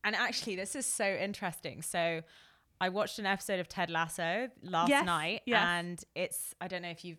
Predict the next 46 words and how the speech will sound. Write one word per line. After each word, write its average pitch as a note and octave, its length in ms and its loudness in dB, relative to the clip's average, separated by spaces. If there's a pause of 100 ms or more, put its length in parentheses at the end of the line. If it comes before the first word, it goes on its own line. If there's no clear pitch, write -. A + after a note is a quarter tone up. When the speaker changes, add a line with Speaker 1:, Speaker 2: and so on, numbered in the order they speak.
(140)
Speaker 1:
did F3+ 160 -10
you F#3 120 -12
watch - 400 -12 (100)
Ted G3 180 -6
Speaker 2:
Uh, C4 40 8
Speaker 1:
Lasso? C4+ 200 8
Speaker 2:
me D4+ 200 8
and D#4+ 80 6
my D#4+ 80 6
partner C#4+ 240 4
started C#4 500 6
it, B3 260 6
but A#3+ 140 4
we C4+ 80 4
have C4 120 6
a A#3+ 40 6
Speaker 1:
Okay. A3 240 0
Speaker 2:
really C4 280 6
bad A3+ 200 6
habit A3 300 4
of G3+ 80 -4
this F#3+ 140 2
Speaker 1:
Of F3 40 -6
Speaker 2:
on A3+ 100 4
Netflix. A3 460 2
Is E3 120 -4
Speaker 1:
dropping - 20 -8
Speaker 2:
we, A#3 140 0
Speaker 1:
stuff. A#3+ 200 -4
Speaker 2:
we, B3 80 -2
yeah. A3 460 4
Speaker 1:
Yeah. D#3 320 -12 (240)
Speaker 2:
Yeah. G#3+ 420 6
So B3 140 4
it - 20 6
was A#3 100 6
one A#3 140 4
of A3 80 6
those. G3+ 300 6
It - 100 -4
fell A3 120 4
into A3 180 -2
Speaker 1:
Well, G#3+ 80 8
Speaker 2:
that B3 100 6
category. G#3 460 2 (280)
Speaker 1:
So A3+ 480 2